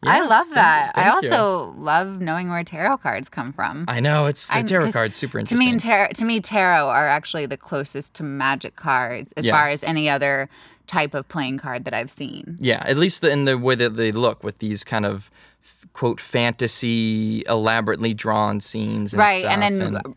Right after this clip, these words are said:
Speaker 1: text underneath.
Speaker 2: Yeah, yeah.
Speaker 1: Yeah.
Speaker 2: Like, "The Empress watches," or whatever, <laughs>
Speaker 1: Mm-hmm.
Speaker 2: whatever goofy <laughs> tarot card text there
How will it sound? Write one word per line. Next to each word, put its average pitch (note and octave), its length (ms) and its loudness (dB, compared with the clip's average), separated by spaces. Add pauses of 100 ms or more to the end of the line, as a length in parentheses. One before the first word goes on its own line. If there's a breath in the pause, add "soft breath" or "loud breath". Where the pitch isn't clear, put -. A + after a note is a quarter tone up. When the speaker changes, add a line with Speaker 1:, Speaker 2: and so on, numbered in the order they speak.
Speaker 1:
text - 400 -2
underneath. D3 480 -2
Speaker 2:
Yeah, A2 300 0 (180)
yeah. A#2 300 -4 (180)
Speaker 1:
Yeah. D3 200 -2
Speaker 2:
Like, - 160 -10 (120)
"The A2 160 -6
Empress - 480 -4
watches," - 640 -10
or - 160 -12
whatever, B2 320 -8
<laughs> - 80 4
Speaker 1:
Mm-hmm. F3+ 480 4
Speaker 2:
whatever A#2+ 320 0
goofy A#2+ 640 -4 (120)
<laughs> - 120 -20
tarot A2 300 0
card - 260 -4
text - 240 -6
there - 160 -12